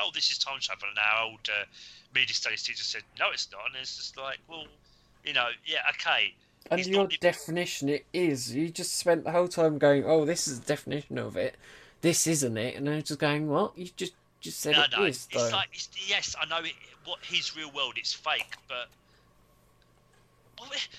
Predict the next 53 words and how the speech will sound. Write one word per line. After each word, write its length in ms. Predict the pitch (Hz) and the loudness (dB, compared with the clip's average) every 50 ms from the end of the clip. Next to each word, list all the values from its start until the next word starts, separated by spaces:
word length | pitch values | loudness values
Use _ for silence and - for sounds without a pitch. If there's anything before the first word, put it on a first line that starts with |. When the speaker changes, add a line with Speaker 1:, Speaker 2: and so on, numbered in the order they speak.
| - - - _ _ _ _ - - - - - - - - - - - - _ _ _ _ _ - | -20 -20 -20 _ _ _ _ -12 -10 -10 -10 -10 -14 -18 -20 -20 -20 -20 -20 _ _ _ _ _ -10
Speaker 1:
well, 100 | - 254 - - | -8 -6 -4 -2
you 80 | - - - | 0 2 2
know, 60 | 156 135 - | 2 2 2
then 100 | 247 262 | 0 0
that 160 | - 311 294 - | 0 -4 -6 -6
would 100 | 247 - | -6 -6
come 180 | - - 190 175 | -6 -6 -4 -6
under 200 | 156 139 - 117 | -8 -4 -6 -6
mental 480 | 113 139 262 302 - - - - 165 123 | -4 -4 -8 -4 0 0 0 0 0 -6
then, 100 | 98 92 90 92 | -14 -14 -14 -14
wouldn't 180 | - - - - | -18 -20 -20 -20
it? 60 | - - | -16 -16
That 100 | 156 165 | -14 -14
would 80 | - - | -12 -12
come 180 | - - 156 139 | -12 -12 -12 -12
under 160 | 131 123 120 | -8 -8 -8
mental 380 | 113 123 214 311 - - - - | -4 -4 -6 -4 -4 -6 -6 -4
time 260 | - - - 101 90 - | -6 -6 -6 -6 -10 -8
travel, 280 | - - 98 - - - - | -10 -10 -10 -10 -16 -16 -10
'cause 140 | - 147 | -4 0
he 80 | - 208 | 0 0
was 140 | 196 202 208 | 0 0 -2
in 120 | 220 208 | -2 0
that 160 | 196 190 175 - - _ _ _ _ _ - | 0 0 0 -2 -6 _ _ _ _ _ -10
pod 400 | - - 202 156 107 101 - - | -6 -2 0 0 0 -2 -6 -10
in 80 | 127 123 | -8 -8
the 80 | 123 | -8
real 180 | 120 135 143 135 | -8 -8 -8 -6
world 180 | 131 127 127 - | -6 -8 -8 -8
the 60 | - | -10
whole 200 | 117 - 135 127 120 - | -8 -8 -8 -8 -6 -8
time. 240 | - - 160 - - | -6 -6 -6 -6 -4
That 100 | 104 107 | -4 -6
had 60 | - - | -4 -4
to 80 | - - | -10 -10
be 80 | 113 - - | -8 -4 -2
Bourne, 220 | 208 214 143 104 | -2 -2 -4 -8
wasn't 260 | - - - - - - 80 | -8 -8 -8 -8 -10 -20 -20
he? 80 | 76 - - - _ _ - - - - - - _ _ _ - | -20 -20 -20 -20 _ _ -20 -20 -20 -20 -20 -20 _ _ _ 0
But 180 | - 139 143 - | 2 2 2 2
Speaker 2:
Well, 100 | - 233 | 2 2
Speaker 1:
he 60 | 240 | 6
was 100 | 254 277 330 | 8 10 10
Speaker 2:
my 60 | 370 | 8
Speaker 1:
actually 220 | 349 - - 220 226 226 214 202 | 8 4 2 4 8 8 8 8
Speaker 2:
point 100 | - - | 6 4
was, 540 | 175 185 180 170 147 151 151 147 - - - - | 6 8 8 8 8 6 2 0 -4 -4 -2 0
he's 200 | 180 208 196 - | 0 0 0 2
going 400 | - 208 214 226 247 262 247 220 | 2 4 6 6 6 6 4 -2
from 260 | - - 196 196 190 | -2 -2 -2 -2 0
present 500 | - - 196 196 175 170 175 160 - - | 2 4 4 4 4 4 -2 -4 -2 2
day 360 | - 175 170 156 147 143 - - | 4 4 6 6 4 2 0 -2
into 520 | 165 175 175 175 156 - - 170 151 - | -2 -2 -2 -2 -2 0 0 0 0 0